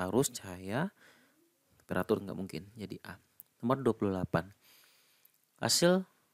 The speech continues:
pengukuran plat seng panjang satu koma lima puluh meter dan lebar satu koma dua puluh meter. Luasnya bisa kita hitung dari rumus panjang kali lebar.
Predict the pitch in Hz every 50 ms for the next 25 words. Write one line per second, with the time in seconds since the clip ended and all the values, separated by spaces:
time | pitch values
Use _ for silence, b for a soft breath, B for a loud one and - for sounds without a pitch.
0 | _ _ _ _ 123 123 123 123 117 - - 123 120 120 120 120 117 117 117 117
1 | 117 117 117 117 120 123 123 - - _ _ _ _ _ _ _ _ _ _ _
2 | _ _ _ _ _ _ _ _ _ _ _ _ _ - 143 143 147 - - -
3 | - 110 107 113 127 139 - - 117 110 107 107 107 107 - 110 104 104 104 110
4 | - _ _ - 135 131 - 113 107 107 107 107 104 104 104 101 104 - - 113
5 | 107 104 104 117 120 b b b b b b b b b b b - 104 104 -
6 | - 131 139 - 117 113 110 110 110 104 107 110 - - 131 - 160 - - 123
7 | 113 110 104 98 98 - 107 104 95 95 92 92 - - 117 147 180 196 - _
8 | _ _ b b b b b b b b b b _ _ _ _ _ _ _ _
9 | _ 120 123 135 139 139 - 151 160 165 170 175 180 185 185 b b b b b
10 | b b b b b b b _ _ _ _ _ - 120 120 - 143 131 - 120
11 | - 117 110 110 107 107 - 135 135 127 110 101 98 95 95 101 110 113 120 117
12 | 110 98 98 98 104 110 - - 92 92 92 98 98 104 104 107 110 110 110 113
13 | 123 _ - - 95 95 95 95 92 95 98 98 104 - 120 - _ _ - 92
14 | 90 95 95 90 87 85 -